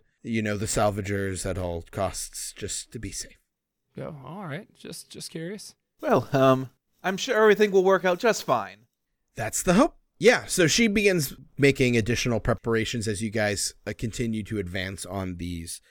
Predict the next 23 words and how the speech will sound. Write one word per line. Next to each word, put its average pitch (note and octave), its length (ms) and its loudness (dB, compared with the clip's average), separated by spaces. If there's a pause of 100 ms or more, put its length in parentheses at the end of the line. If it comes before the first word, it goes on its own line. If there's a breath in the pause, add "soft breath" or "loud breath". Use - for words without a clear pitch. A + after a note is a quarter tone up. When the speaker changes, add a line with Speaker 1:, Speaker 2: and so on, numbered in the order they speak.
(140)
Speaker 1:
objects F#2+ 520 -2
floating F#2 380 -4
in E2 100 -10
space. - 500 -6
And C3 160 0
as G3+ 300 4
you G3+ 100 -4
get D3+ 240 -2
closer, C3+ 680 -2 (160)
you G#3 180 -4
see G3 380 -6
that D3+ 220 2
it B2+ 240 -6
is C3+ 520 2
hundreds F#3 840 0 (100)
of A#2+ 720 0 (200)
white A2 760 -4 (200)
and A2 280 -4
gray G#2 960 -2
and F#2+ 300 -10
brown G2 600 -8
frozen E3 760 4
asteroids. F#2 840 -6